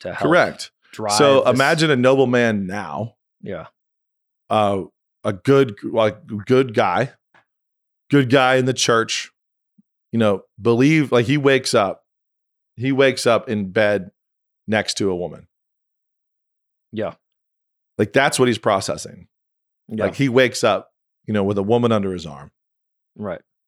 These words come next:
Speaker 2: You know, and he, and he's in a, uh, state of undress. It's like,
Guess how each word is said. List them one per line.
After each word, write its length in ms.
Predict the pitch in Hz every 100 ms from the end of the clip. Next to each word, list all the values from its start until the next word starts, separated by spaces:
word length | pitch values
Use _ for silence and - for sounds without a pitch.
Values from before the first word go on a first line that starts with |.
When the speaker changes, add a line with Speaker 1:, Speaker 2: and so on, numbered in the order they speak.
| _ _ _
Speaker 2:
You 80 | 104
know, 140 | 104 98
and 80 |
he, 200 | 110 123
and 140 | 107 107
he's 240 | 120 110
in 120 | 113
a, 200 | 104 95
uh, 160 | 92 85
state 300 | - 120 113
of 80 | 101
undress. 560 | 101 90 71 73 - - _ _ _ _ _ _ _ _ _ _ _ _ _ _ _ _ _ _
It's 80 | -
like, 180 | 87